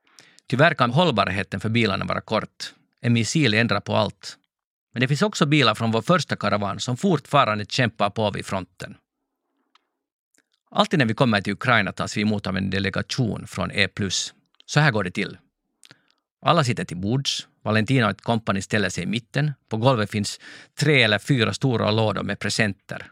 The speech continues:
Kaoset kan börja. En efter en kallas vi fram till dem.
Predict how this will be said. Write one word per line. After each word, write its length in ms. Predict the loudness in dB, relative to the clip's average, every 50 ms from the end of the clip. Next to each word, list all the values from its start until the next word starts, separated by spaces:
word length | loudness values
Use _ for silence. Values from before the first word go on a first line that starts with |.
| _ _
Kaoset 420 | 2 4 4 4 2 0 -2 0
kan 140 | 2 2 4
börja. 400 | 4 4 2 2 0 -4 -8 -12 -14 _ _ _ _ _ _ _ _ _ _ _ _ _ _ _ _ _ _ _ _ _ _ _ _
En 220 | _ 2 2 4 4
efter 220 | 2 2 2 2
en 200 | 2 2 2 2
kallas 320 | 2 0 0 0 -2 -2 -4
vi 80 | -4
fram 260 | 0 2 2 2 2
till 140 | -2 -6 -8
dem. 220 | -8 -10 -10 -12